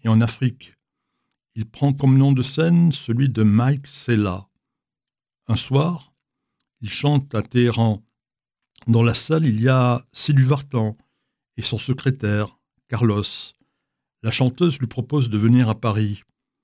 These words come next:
En mille neuf cent soixante-neuf, Mike atterrit à Orly. Mais il ne parle que l'hébreu et l'anglais,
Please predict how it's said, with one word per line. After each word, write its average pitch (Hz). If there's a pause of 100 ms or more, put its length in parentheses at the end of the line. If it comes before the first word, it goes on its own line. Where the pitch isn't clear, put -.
(340)
En 101
mille 120
neuf 127
cent 135
soixante-neuf, 131
Mike 127 (100)
atterrit 120
à 107
Orly. 98 (760)
Mais 131
il 131
ne 123
parle 151
que 127
l'hébreu 127
et 143
l'anglais, 120